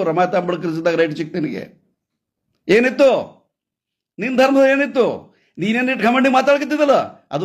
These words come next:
ಬಾಬಾ ಸಾಹೇಬ್ ಅಂಬೇಡ್ಕರ್ದು ದೇನದ ನಿನಗಳು, ಬಾಬಾ ಸಾಹೇಬ್ ಅಂಬೇಡ್ಕರ್ ಕೊಡುಗೆ ಅದು ನೀನ್ ಮಾತಾಡೋದಕ್ಕೆ. ಒಬ್ಬ ಹೆಂಗಸಾಗ ನೀನ್ ಮಾತಾಡೋ ಹಕ್ಕು ಕೊಡ್ತಲ್ಲ, ಇದು ಬಾಬಾ ಸಾಹೇಬ್ ಅಂಬೇಡ್ಕರ್ ಕೊಟ್ಟದ ನಿನಗೆ. ಹ್ಮ್, ಅಂತ ಸಮಾಜ ಬಗ್ಗೆ ಮಾತಾಡಕ್ಕೆ ನಾಚಿಕೆ ಇಲ್ಲ ನಿನಗೆ? ಅನ್ನ ತಿತ್ತಿ ಏನ್ ತಿಂತಿ ನೀನು? ಬಾಬಾ ಸಾಹೇಬ್ ಅಂಬೇಡ್ಕರ್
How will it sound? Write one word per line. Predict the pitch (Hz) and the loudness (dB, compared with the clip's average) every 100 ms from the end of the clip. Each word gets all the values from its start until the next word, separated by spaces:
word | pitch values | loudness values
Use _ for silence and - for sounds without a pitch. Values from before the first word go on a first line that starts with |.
| 160 | -2
ಬಾಬಾ | 170 208 | 0 0
ಸಾಹೇಬ್ | 214 196 | 0 -2
ಅಂಬೇಡ್ಕರ್ದು | 196 196 196 170 147 | -4 -2 -4 -4 0
ದೇನದ | 220 247 214 175 | 2 2 2 0
ನಿನಗಳು, | 143 131 113 127 | 0 -4 -4 0
ಬಾಬಾ | 180 | 2
ಸಾಹೇಬ್ | 208 220 | 2 0
ಅಂಬೇಡ್ಕರ್ | 214 208 220 - | -2 -2 -2 0
ಕೊಡುಗೆ | 247 302 | 2 4
ಅದು | 277 240 | 2 0
ನೀನ್ | 214 | -4
ಮಾತಾಡೋದಕ್ಕೆ. | 185 196 165 127 120 90 _ - | -4 -6 -8 -12 -12 -14 _ -6
ಒಬ್ಬ | 156 175 | 0 0
ಹೆಂಗಸಾಗ | 226 208 240 | 2 0 0
ನೀನ್ | 233 208 | 2 2
ಮಾತಾಡೋ | 196 226 190 | 2 2 0
ಹಕ್ಕು | 247 233 | -2 0
ಕೊಡ್ತಲ್ಲ, | 247 247 277 - - - | 2 2 2 2 -4 -6
ಇದು | 190 180 | -2 2
ಬಾಬಾ | 180 208 | 2 2
ಸಾಹೇಬ್ | 208 | 0
ಅಂಬೇಡ್ಕರ್ | 202 277 262 - | 0 0 0 0
ಕೊಟ್ಟದ | 294 320 302 277 | 0 2 4 2
ನಿನಗೆ. | 233 175 131 82 _ _ _ _ _ _ - | 0 -2 -4 -8 _ _ _ _ _ _ -6
ಹ್ಮ್, | 185 117 - - | -4 -4 -8 -2
ಅಂತ | 214 214 220 | 0 0 0
ಸಮಾಜ | 208 196 196 | 0 -2 -2
ಬಗ್ಗೆ | 185 185 | -2 -2
ಮಾತಾಡಕ್ಕೆ | 180 185 170 185 | -2 -2 -2 0
ನಾಚಿಕೆ | 233 - 269 | -2 0 0
ಇಲ್ಲ | 214 185 | 0 0
ನಿನಗೆ? | 165 147 143 139 - | 0 -2 -4 -6 -6
ಅನ್ನ | 175 226 226 | -2 0 -2
ತಿತ್ತಿ | 208 214 | 0 0
ಏನ್ | 240 | 0
ತಿಂತಿ | 254 208 170 | -2 -2 -4
ನೀನು? | 113 - _ _ _ _ _ _ _ - | -4 -10 _ _ _ _ _ _ _ -4
ಬಾಬಾ | 151 175 196 | 0 2 2
ಸಾಹೇಬ್ | 190 | 0
ಅಂಬೇಡ್ಕರ್ | 185 180 180 | -4 -4 -2